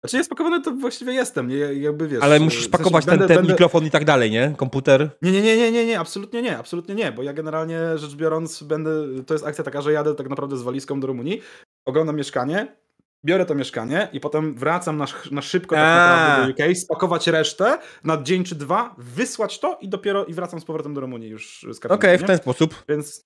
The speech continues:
Speaker 1: tak, tak, tak. To jest tak, no, taka moja filozofia życia.
Speaker 2: Znaczy, ja
Speaker 1: Em.
Speaker 2: zawsze inaczej robiłem z przeprowadzkami, więc, y, to dlatego ten, bo ja, ja generalnie jechałem,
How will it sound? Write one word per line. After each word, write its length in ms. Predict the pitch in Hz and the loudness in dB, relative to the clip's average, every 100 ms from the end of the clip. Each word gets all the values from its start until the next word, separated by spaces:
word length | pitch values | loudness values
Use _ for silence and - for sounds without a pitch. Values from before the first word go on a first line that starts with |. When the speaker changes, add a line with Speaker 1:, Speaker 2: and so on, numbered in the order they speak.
| - | -4
Speaker 1:
tak, 200 | 156 135 | -2 -2
tak, 140 | 127 | -6
tak. 180 | 107 92 | -8 -8
To 160 | - 180 | -4 -2
jest 260 | 151 135 | -2 -6
tak, 100 | 135 139 | -14 -12
no, 220 | 220 190 | -8 -8
taka 380 | 180 147 - 127 | -8 -12 -8 -8
moja 400 | 120 120 110 107 | -6 -6 -6 -8
filozofia 760 | 104 - 120 110 104 101 101 92 | -10 -4 -4 -2 -4 -6 -8 -10
życia. 300 | 95 - 85 - - - | -12 -14 -16 -20 -20 -10
Speaker 2:
Znaczy, 300 | 180 185 190 | -4 -2 0
ja 100 | 190 | 4
Speaker 1:
Em. 60 | 185 | 4
Speaker 2:
zawsze 220 | 190 196 | 4 2
inaczej 300 | 175 160 139 | 4 4 4
robiłem 280 | 117 110 113 | 4 4 -2
z 20 | |
przeprowadzkami, 500 | 107 123 110 117 120 | 0 -2 0 -2 -2
więc, 320 | 120 110 107 | 0 -2 -2
y, 240 | 127 113 110 | -2 -2 -2
to 120 | 120 | -2
dlatego 360 | 117 113 113 110 | 0 2 2 0
ten, 220 | 104 104 | 0 2
bo 80 | 113 | 4
ja, 160 | 127 131 | 4 4
ja 140 | 135 | 2
generalnie 440 | 131 131 131 131 | 2 4 4 4
jechałem, 600 | 131 135 151 147 170 277 | 4 4 6 6 6 4